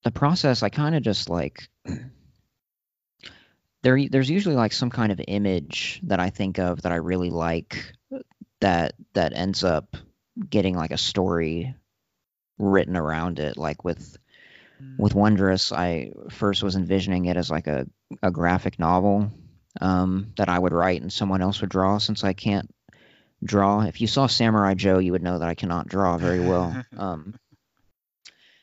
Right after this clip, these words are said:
Speaker 1: but, like, the image for that, I just, well,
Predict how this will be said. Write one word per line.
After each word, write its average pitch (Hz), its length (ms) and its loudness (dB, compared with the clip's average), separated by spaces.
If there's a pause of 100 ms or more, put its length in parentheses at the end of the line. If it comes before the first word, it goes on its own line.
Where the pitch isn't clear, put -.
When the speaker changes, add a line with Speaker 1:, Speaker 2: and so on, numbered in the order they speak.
(100)
Speaker 1:
but, 104 120 -4
like, 107 160 0
the 123 100 0
image 151 240 0
for 110 100 0
that, 104 240 2
I 92 80 2
just, - 380 -6 (520)
well, 101 460 -2